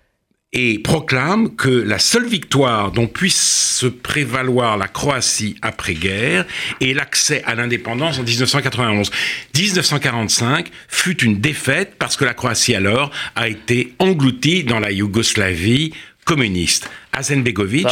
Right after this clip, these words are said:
Speaker 2: on peut penser ça, on, il y a des, certainement des Croates qui pensent ça sans
Speaker 1: Oui.
Speaker 2: être nazis ou fascistes,
Speaker 1: Oui,
Speaker 2: hein.
Speaker 1: enfin, euh, c'était quand même très grave de dire que dix-neuf cent quarante-cinq est une défaite,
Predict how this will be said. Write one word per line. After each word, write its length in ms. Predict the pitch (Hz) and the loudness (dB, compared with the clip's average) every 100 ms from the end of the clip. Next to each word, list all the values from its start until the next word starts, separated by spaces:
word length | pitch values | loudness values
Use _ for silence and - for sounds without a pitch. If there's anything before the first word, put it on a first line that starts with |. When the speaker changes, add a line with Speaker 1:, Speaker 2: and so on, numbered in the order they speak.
| - | 2
Speaker 2:
on 80 | 190 | 2
peut 160 | 185 175 | 0 0
penser 280 | 160 160 | 0 0
ça, 380 | 139 208 175 - - | 0 0 0 -4 -4
on, 160 | 165 - | -4 -2
il 180 | 139 120 | -4 -2
y 80 | 120 | -2
a 40 | |
des, 140 | 113 | 0
certainement 400 | 127 143 170 180 | -2 -2 0 0
des 100 | 175 | 0
Croates 240 | 151 175 170 | 0 0 0
qui 140 | 147 | 0
pensent 220 | 147 139 | 2 0
ça 120 | - 214 | 0 0
sans 240 | 180 151 | 2 2
Speaker 1:
Oui. 140 | 151 | 2
Speaker 2:
être 80 | 113 | 2
nazis 300 | 170 151 208 | 2 2 2
ou 60 | 170 | 2
fascistes, 340 | 190 190 320 | 0 2 2
Speaker 1:
Oui, 140 | 160 131 | 2 2
Speaker 2:
hein. 100 | 98 110 | -2 -4
Speaker 1:
enfin, 200 | 104 110 110 | -2 -2 -2
euh, 100 | 98 | -2
c'était 220 | 95 - | -2 -2
quand 120 | 92 | 0
même 140 | 95 | 0
très 180 | - 120 | 0 -2
grave 280 | 95 82 76 | -2 -4 -4
de 80 | 92 | -4
dire 160 | 90 - | -2 -2
que 80 | |
dix-neuf 260 | 87 - 92 | -2 -2 -2
cent 100 | 92 | -2
quarante-cinq 440 | 90 90 98 101 | -2 -2 -2 -2
est 140 | 92 - | -2 -2
une 120 | 82 | -2
défaite, 560 | 87 87 - 143 151 | -2 -2 -2 -2 -4